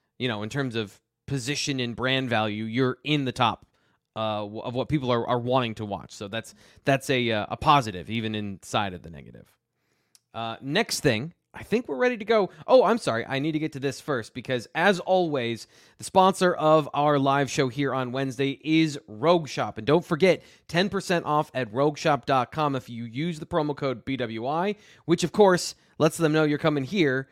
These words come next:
from us on the B W I live show. Tell them T Frank is very excited to tell you about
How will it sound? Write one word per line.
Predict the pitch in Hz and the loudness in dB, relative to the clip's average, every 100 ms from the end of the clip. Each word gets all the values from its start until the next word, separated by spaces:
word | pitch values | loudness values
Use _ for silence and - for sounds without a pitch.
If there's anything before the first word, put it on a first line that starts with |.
| _ _ | _ _
from | - 151 143 | -2 2 2
us | 170 156 151 - - | 2 0 0 -8 -6
on | 131 131 131 | -2 -2 -2
the | |
B | 120 131 | -4 -2
W | 120 123 | -2 0
I | 120 | 0
live | 120 123 120 | 0 0 -2
show. | - | -4
Tell | 123 139 | -2 -2
them | 131 | -2
T | - 135 | -2 -2
Frank | 139 131 117 - _ | 0 -2 -4 -12 _
is | - 120 | -6 -4
very | 117 196 285 | 6 8 8
excited | 214 - 180 151 | 4 4 2 4
to | |
tell | 165 147 | 2 4
you | 143 131 | 2 -2
about | 131 123 123 | 0 0 0